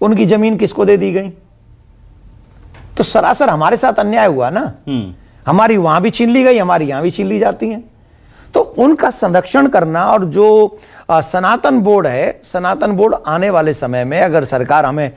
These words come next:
Speaker 1: और सारे अधिकार वही चाहिए जो वक्फ बोर्ड के हैं।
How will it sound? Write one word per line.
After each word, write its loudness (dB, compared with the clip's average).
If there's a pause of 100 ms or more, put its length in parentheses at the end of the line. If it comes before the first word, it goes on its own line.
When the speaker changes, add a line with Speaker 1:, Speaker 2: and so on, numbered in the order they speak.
(240)
Speaker 1:
और 0
सारे 0 (560)
अधिकार 2
वही 0
चाहिए 0
जो 0
वक्फ -2
बोर्ड -4
के -10
हैं। -18